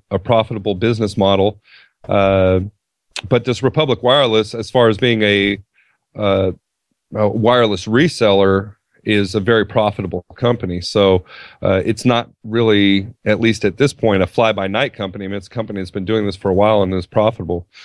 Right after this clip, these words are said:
Um, phones are,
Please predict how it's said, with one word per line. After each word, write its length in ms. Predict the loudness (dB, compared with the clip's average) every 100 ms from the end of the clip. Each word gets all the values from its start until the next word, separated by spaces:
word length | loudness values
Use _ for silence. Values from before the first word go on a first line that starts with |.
| -20 -20 _ _
Um, 680 | -2 2 4 4 2 0 -4 -8 _ -16 -16 _
phones 540 | -2 2 2 2 -2 -2
are, 300 | 2 2